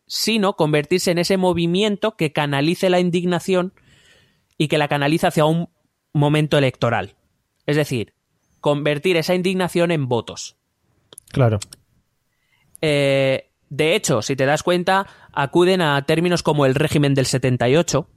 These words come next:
Speaker 2: Ujú.
Speaker 1: que el régimen del setenta y ocho para ellos, ese régimen del setenta y ocho no es otra cosa que todos los casos de corrupción que te he contado y algunos más.
Speaker 2: <laughs> Ya, ya.
Speaker 1: Claro, para eso, para ellos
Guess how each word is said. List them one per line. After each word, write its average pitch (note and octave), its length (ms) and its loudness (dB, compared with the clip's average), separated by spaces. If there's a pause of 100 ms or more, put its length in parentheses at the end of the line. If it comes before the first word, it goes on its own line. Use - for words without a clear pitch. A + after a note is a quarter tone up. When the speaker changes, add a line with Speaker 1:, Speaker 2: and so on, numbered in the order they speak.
(400)
Speaker 2:
Ujú. E3 260 -2 (1120)
Speaker 1:
que - 80 -2
el C#3+ 80 2
régimen G3+ 300 0
del G3+ 120 2
setenta F3 340 0
y - 20 4
ocho F3+ 180 0
para D#3+ 200 2
ellos, E3 420 -2 (120)
ese C#3 360 -2
régimen D3+ 280 -2
del D3+ 80 -2
setenta D3 280 -4
y C#3+ 40 -4
ocho D3+ 140 -4
no D3 80 0
es C#3+ 80 -2
otra D3 180 -2
cosa D#3 200 -2
que - 340 -4 (840)
todos E3 240 2
los E3 160 0
casos D#3 260 0
de E3 120 0
corrupción D3 480 0
que D3 120 -2
te D3 120 -2
he - 20 -2
contado C#3+ 360 0
y C#3 60 0
algunos B2+ 360 -2
más. - 360 -4 (180)
Speaker 2:
<laughs> G2 400 0
Ya, A#2 280 0
ya. G#2 320 -2 (840)
Speaker 1:
Claro, D#3+ 320 2
para C3 240 0
eso, F#3+ 320 0 (160)
para C#3+ 180 0
ellos F#3 320 -2